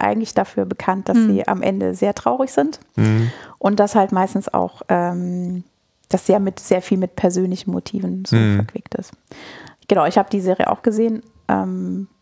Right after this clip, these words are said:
Speaker 1: was ich teilweise ein bisschen nervig fand, also die Hauptdarstellerin, äh, ist halt Autistin oder ja, auf dem Spektrum auf jeden Fall. Und, ähm, manchmal, ähm, gab es halt schon Situationen, wo,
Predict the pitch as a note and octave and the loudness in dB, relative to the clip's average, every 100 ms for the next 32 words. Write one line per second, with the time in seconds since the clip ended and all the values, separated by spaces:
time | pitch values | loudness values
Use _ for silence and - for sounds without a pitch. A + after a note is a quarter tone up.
0 | _ - F3+ G#3 - - - - - - | _ -4 -2 -4 -8 -18 -20 -20 -20 -20
1 | - - A3 A#3+ B3 A#3+ A3+ A3+ B3+ A3+ | -20 -2 0 2 2 2 -2 0 0 2
2 | A3 - - A#3 A3 G3+ F#3+ - G3+ G3 | 0 -2 -4 -2 0 -2 -4 -2 0 0
3 | - G#3+ - G#3 G3 G3 G3 F3+ F#3 F#2 | 2 0 2 2 4 2 0 -2 0 0
4 | - - - - - - - - F#3+ G#3 | 0 0 -2 -6 -8 -8 -10 -2 0 0
5 | - - A3+ A3+ - B3+ C4 - _ _ | -2 0 0 2 0 2 -2 -6 _ _
6 | - - - - - - _ _ F#3 F3 | -20 -20 -20 -20 -20 -20 _ _ 2 4
7 | F3 - - - - - F3+ - - - | 2 0 0 0 0 -2 -2 -2 -4 -2
8 | A#3+ A3+ A#3+ A#3 A#3 G#3+ G#3 G#3 G#3+ - | -2 2 0 0 -2 2 2 2 -2 -2
9 | F#3+ F#3+ F#3+ - F3+ F#3 F#3 F3+ F3+ F#3 | -2 -2 -6 -2 0 0 -2 -4 -4 -6
10 | G3 _ _ - - - - - - _ | -12 _ _ -20 -20 -20 -20 -20 -20 _
11 | - - F#3+ A3 - A3 G#3+ G#3+ G#3 - | -10 0 0 2 0 4 6 4 4 2
12 | G3+ G#3 G#3 G3 G3 - A3 G3+ G3 - | 2 0 0 2 2 0 4 4 2 0
13 | G#3+ G#3+ G#3+ G3 G3+ - G3 - - G#3+ | 0 2 -2 0 0 0 0 -2 0 2
14 | A3 G#3+ G3 G3+ G3+ G3 | 2 -2 0 0 2 0